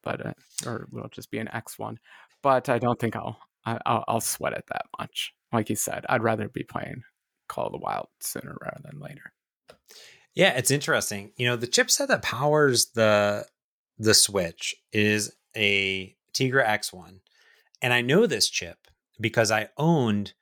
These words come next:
Speaker 2: the original NVIDIA Shield Android T V. And that thing was really cool because you could, it actually came with a game controller. You could play games on it. You could stream games to it. And that was back in twenty fifteen. I think I even got the upgraded model from twenty seventeen too. I really liked it before switching to Android T V,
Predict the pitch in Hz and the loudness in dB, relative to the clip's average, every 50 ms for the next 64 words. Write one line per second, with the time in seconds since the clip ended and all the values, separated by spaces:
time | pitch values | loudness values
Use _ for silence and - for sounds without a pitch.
0 | _ _ _ _ _ _ _ _ _ _ - 117 117 107 107 98 107 117 113 - | _ _ _ _ _ _ _ _ _ _ 0 4 4 4 4 4 2 2 2 2
1 | 135 135 127 120 113 107 104 104 - - _ _ _ - 117 123 127 131 117 120 | 2 2 2 0 0 0 -2 -6 -8 -14 _ _ _ -2 0 0 2 2 2 2
2 | 120 110 107 104 98 92 - - - - 202 185 120 95 92 90 87 - - _ | 2 4 2 2 2 2 2 0 0 0 -2 -2 -2 -2 -4 -8 -12 -16 -20 _
3 | _ _ - 127 135 147 139 123 110 92 85 - - - _ - - - _ _ | _ _ -2 2 2 2 4 2 0 -2 -4 -8 -12 -16 _ -20 -20 -20 _ _
4 | _ _ _ _ _ _ _ - - - _ _ _ _ _ _ - 117 113 110 | _ _ _ _ _ _ _ -20 -20 -20 _ _ _ _ _ _ 0 2 4 4
5 | 110 107 107 104 104 101 104 127 151 196 190 - 165 135 117 113 98 - 98 95 | 4 2 0 -2 -4 -2 2 2 2 2 0 0 0 0 0 -2 -4 -4 -6 -6
6 | 101 - - 220 226 180 131 117 - 110 104 104 - 117 107 - - - 117 123 | -8 -2 2 4 4 4 4 0 -2 -4 -6 -6 -6 -8 -8 -8 -4 0 0 0
7 | 127 - 127 - - 120 120 131 127 127 110 98 98 98 98 95 - 92 87 - | 0 0 -4 -6 -4 -4 -4 -4 -4 -4 -2 0 0 0 0 -2 -6 -8 -6 0
8 | - 127 131 131 131 123 120 113 107 107 90 - 92 90 85 - 104 104 110 113 | 2 4 4 4 4 2 0 0 -2 -6 -8 -10 -10 -8 -6 -2 0 2 2 2
9 | 113 110 113 104 104 101 98 90 - 85 - - - - 95 98 101 104 101 101 | 2 2 2 2 2 0 -4 -10 -8 -4 -4 -4 -4 -4 -6 -6 -4 -2 0 -2
10 | 98 98 - - - 101 92 90 92 95 - _ _ _ _ _ _ _ _ 120 | 0 0 -2 -4 -4 -6 -6 -6 -6 -6 -8 _ _ _ _ _ _ _ _ 2
11 | 127 143 165 143 143 131 120 131 117 107 - 104 95 95 87 - 90 87 - - | 2 4 4 4 4 2 0 0 -6 -10 -10 -10 -10 -10 -10 -10 -12 -12 -10 -8
12 | - - 95 - - - 76 92 101 107 - 202 233 208 160 135 123 113 - - | -8 -6 -6 -6 -8 -10 -12 -12 -8 -6 -4 -4 -2 -4 -4 -2 -2 -2 -2 -2
13 | 80 95 92 - - 135 131 131 135 131 131 131 135 135 147 143 127 - - 95 | -6 -12 -14 -4 0 2 4 4 4 2 2 2 2 2 0 -4 -8 -10 -12 -16
14 | 90 - 101 95 92 90 - - 85 87 107 120 113 - 147 143 135 131 - 110 | -14 -12 -10 -8 -4 -2 -2 -2 -2 -4 -4 -4 -4 -4 -6 -6 -6 -2 2 4
15 | 120 120 104 104 101 95 87 80 87 92 - - 110 101 98 - - 101 95 - | 4 4 4 2 2 0 0 0 -2 -2 -2 -4 -6 -8 -8 -4 -2 0 0 0
16 | - 98 - - 95 90 90 85 82 87 92 92 101 95 90 - - 87 85 85 | -2 -2 -4 -8 -8 -8 -10 -12 -12 -10 -4 -2 0 0 0 -2 -8 -12 -12 -8
17 | 87 95 123 143 | -6 -6 -6 -6